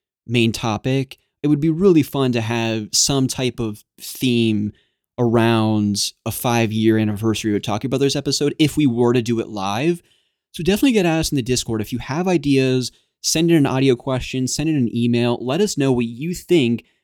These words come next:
would be fun. What would you take time out of your Saturday, Sunday, or weeknight evening to come and watch Ryan and I record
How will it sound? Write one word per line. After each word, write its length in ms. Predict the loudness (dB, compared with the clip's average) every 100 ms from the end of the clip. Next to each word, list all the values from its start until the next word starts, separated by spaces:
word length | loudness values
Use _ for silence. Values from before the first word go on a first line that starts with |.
| _ _ -6
would 120 | 0
be 100 | 0
fun. 160 | 0 -2
What 240 | 0 2
would 200 | 2 0
you 380 | -2 0 0 -2
take 280 | -4 -6 -4
time 300 | -6 -4 -4
out 140 | -2
of 120 | -2
your 300 | -2 2 2
Saturday, 640 | 2 -2 -4 -4 -4 -2 -2
Sunday, 500 | -2 -2 -2 -2 -2
or 220 | 2 2 2
weeknight 480 | 0 0 -2 -2 -2
evening 640 | -2 0 0 -2 -4 -6 -12 _ _ _ _
to 120 | -10
come 260 | -4 0 2
and 120 | 2
watch 380 | 2 0 -2 -2
Ryan 220 | -2 0
and 80 | 0
I 40 | -4
record 600 | -6 -4 -4 -2 -6